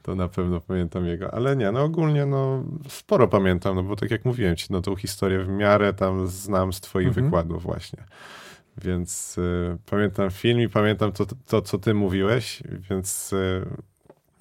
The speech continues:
Speaker 1: miałem jakieś wątpliwości, co jest prawdą, także, y, a co nie, także pewnie ty, ty mnie tutaj z moich błędów jakoś wyprowadzisz.
Speaker 2: Dobrze, więc, y, na początek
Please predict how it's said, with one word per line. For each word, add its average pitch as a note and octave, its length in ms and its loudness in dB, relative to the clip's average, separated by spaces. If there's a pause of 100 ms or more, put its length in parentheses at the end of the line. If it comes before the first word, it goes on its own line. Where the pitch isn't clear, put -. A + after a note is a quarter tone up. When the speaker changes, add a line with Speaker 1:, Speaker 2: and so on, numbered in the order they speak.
Speaker 1:
miałem G#2 360 4
jakieś G2 260 -2
wątpliwości, G2 880 0 (600)
co - 120 0
jest G2 140 2
prawdą, F#2+ 360 4
także, F#2 280 -2
y, F2+ 60 -4 (1120)
a G2 60 -4
co G2 160 -8
nie, G#2 180 -2
także F#2 280 -4
pewnie F#2 260 -4
ty, F2+ 540 -2
ty - 120 -10
mnie F#2 140 -2 (300)
tutaj F#2 380 -6
z - 340 -16
moich F#2 260 -4
błędów F2+ 720 -6
jakoś F2+ 280 -4
wyprowadzisz. F2 640 -4
Speaker 2:
Dobrze, A2 280 0
więc, A2 300 -2
y, A2+ 280 4 (160)
na D3 100 6
początek D3+ 580 4